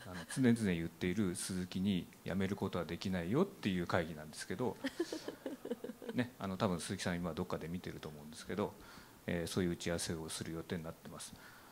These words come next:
で、まあ、あの、それはまあさておき、うーん、なんだろう。やっぱり映像っ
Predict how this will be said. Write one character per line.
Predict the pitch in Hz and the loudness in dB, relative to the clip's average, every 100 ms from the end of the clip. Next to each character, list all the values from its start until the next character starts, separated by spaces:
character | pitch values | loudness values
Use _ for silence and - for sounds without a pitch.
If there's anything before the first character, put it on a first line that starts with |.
| - 104 | -8 -2
で、 | 101 | 2
ま | 117 104 - | 6 6 6
あ、 | 98 | 2
あ | |
の、 | 101 92 | 2 0
そ | - | 0
れ | 113 | 0
は | 107 | 2
ま | 101 | 2
あ | |
さ | 92 101 | 0 -2
て | 87 | -6
お | |
き、 | 78 - 98 - - - | -6 -2 -2 -4 -8 -2
う | |
ー | |
ん、 | 104 104 101 101 98 98 98 95 - - | 2 4 4 2 0 0 -2 -4 -8 -10
な | 196 | -6
ん | 190 | -4
だ | 170 | -6
ろ | - | -8
う。 | - - - - - - | -14 -18 -20 -20 -12 -6
や | 120 | 2
っ | |
ぱ | 147 | 4
り | 120 | 6
映 | 151 | 6
像 | 165 160 160 160 160 | 6 6 6 6 6
っ | 156 | 4